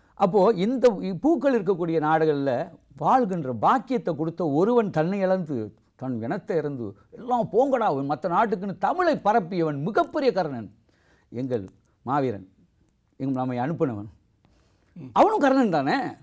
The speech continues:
Speaker 1: யாரோ ஒரு கர்ணன், இவன் பார்க்கவே இல்லாத ஒரு கர்ணனை பத்தி நம்ம பேசுறோம்.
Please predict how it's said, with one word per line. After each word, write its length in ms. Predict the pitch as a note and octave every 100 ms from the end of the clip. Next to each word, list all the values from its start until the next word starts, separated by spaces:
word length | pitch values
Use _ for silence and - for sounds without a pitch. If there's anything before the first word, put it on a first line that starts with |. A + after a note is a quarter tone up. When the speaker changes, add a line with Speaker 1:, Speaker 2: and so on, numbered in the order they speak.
| _
Speaker 1:
யாரோ 400 | A#2+ C3+ A3+ E4+
ஒரு 220 | F#4 D#4+
கர்ணன், 240 | A3+ C4 D4+
இவன் 260 | C4 F3+
பார்க்கவே 480 | G3+ G#3+ C4 D#4 D4+
இல்லாத 280 | B3 A3+ A3
ஒரு 120 | G3
கர்ணனை 340 | D3 G3 G#3+
பத்தி 220 | F3 D#3+ F3+
நம்ம 160 | D#3
பேசுறோம். 500 | A#2+ C#3+ C#3+ C3 G#2